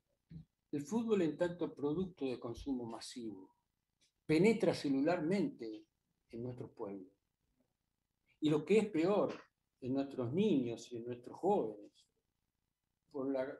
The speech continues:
fuerza de sentimiento que despierta, la pasión que genera el fútbol. En ese proceso de socialización primario que esos chicos, esos niños, al consumir fútbol,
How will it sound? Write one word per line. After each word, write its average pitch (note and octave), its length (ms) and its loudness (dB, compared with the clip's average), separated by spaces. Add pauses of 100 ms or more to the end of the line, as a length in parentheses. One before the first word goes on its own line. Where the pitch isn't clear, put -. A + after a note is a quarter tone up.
fuerza G#3 400 6
de C#3 100 4
sentimiento C3+ 800 2
que A2+ 100 -6
despierta, B2 500 -2
la C3+ 140 4
pasión D#3 600 6
que - 100 -8
genera G#2 340 -6
el G2 80 -8
fútbol. F#2 440 -12 (680)
En D3 100 8
ese G3+ 220 8
proceso E3 540 4
de C3 100 4
socialización C3 880 0
primario A#2 680 0
que D3+ 100 2
esos E3+ 300 0
chicos, D#3 500 0
esos B2 280 -4
niños, B2+ 680 2 (480)
al C#3 160 2
consumir C#3 880 6
fútbol, A2 680 -6